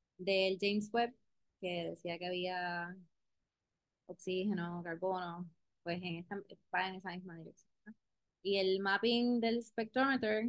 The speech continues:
que en el largo de onda infrarrojo también, hace una mapa de la distribución del hielo. O sea, que entonces estamos viendo ya la superficie de ese hielo. Va a buscar, este,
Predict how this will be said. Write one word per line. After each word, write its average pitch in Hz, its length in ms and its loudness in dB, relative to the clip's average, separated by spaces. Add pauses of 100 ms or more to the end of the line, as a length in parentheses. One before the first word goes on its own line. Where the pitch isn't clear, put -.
(220)
que 175 80 -8
en 175 120 -4
el 170 120 -2
largo 170 300 0
de 196 120 0
onda 202 440 -2
infrarrojo 190 580 -4
también, 226 680 0
hace 185 200 -12
una 185 140 -6
mapa 214 220 -4
de 196 100 -2
la 185 80 -4
distribución 185 680 -4
del 214 100 -2
hielo. 165 300 -4
O - 160 -20
sea, 170 160 -6
que 175 100 -10
entonces 175 300 -10
estamos 202 240 -10
viendo 214 240 -2
ya 190 240 -4
la 196 120 -6
superficie 185 640 -10
de 196 120 -4
ese 196 180 -6
hielo. 214 400 -2 (580)
Va 190 60 4
a 190 60 6
buscar, 208 420 4 (220)
este, 185 760 -2